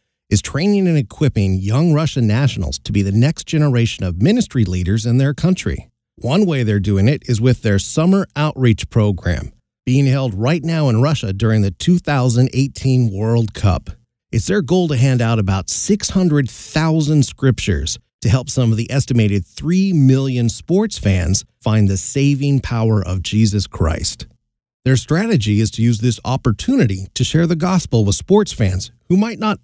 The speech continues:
normally attend church. Churches participating in the World Cup outreach will be transformed into community centers during the series,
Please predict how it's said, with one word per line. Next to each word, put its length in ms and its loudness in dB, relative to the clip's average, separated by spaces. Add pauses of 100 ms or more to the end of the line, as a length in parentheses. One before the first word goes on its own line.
(100)
normally 640 0
attend 340 0
church. 480 -4 (520)
Churches 300 4
participating 840 0
in 120 2
the 60 0
World 280 -4
Cup 180 0
outreach 460 0
will 100 0
be 100 0
transformed 760 0
into 180 0
community 520 2
centers 420 -2
during 280 0
the 80 0
series, 540 -4